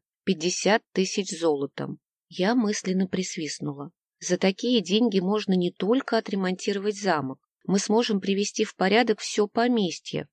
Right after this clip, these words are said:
постройки, сад, оранжерею. Мы сможем пустить часть суммы на выплату долга или вложить оставшиеся от ремонта деньги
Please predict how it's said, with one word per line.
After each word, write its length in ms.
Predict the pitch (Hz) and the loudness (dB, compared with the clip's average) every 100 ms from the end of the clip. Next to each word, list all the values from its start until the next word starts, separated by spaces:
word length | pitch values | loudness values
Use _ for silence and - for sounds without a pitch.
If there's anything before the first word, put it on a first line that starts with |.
| _ | _
постройки, 680 | 208 - - 196 156 - 147 | -2 -2 -2 0 0 -2 -8
сад, 440 | - 214 185 - | -4 0 0 -2
оранжерею. 760 | 160 165 175 214 233 196 151 127 _ _ _ | -4 -4 0 2 4 4 2 -4 _ _ _
Мы 140 | - 202 | -2 0
сможем 420 | 214 233 240 208 | 4 2 2 0
пустить 380 | 214 - 233 220 | -2 -2 -2 0
часть 320 | - 196 185 | 0 0 -2
суммы 600 | - 277 320 240 151 - - | -6 0 4 4 2 -4 -2
на 180 | 180 | 0
выплату 500 | 190 247 - 233 262 | 2 0 0 -2 0
долга 560 | 220 214 170 143 135 127 _ _ | 0 2 2 -2 -6 -8 _ _
или 220 | - 330 339 | 4 8 8
вложить 460 | 190 180 233 262 | 6 2 2 2
оставшиеся 720 | 185 - 233 254 - 185 - 175 | 0 2 0 2 0 -2 0 0
от 120 | 175 | 0
ремонта 440 | 196 202 185 170 | 0 0 0 0
деньги 600 | 165 185 294 370 190 151 | -2 2 4 4 2 -4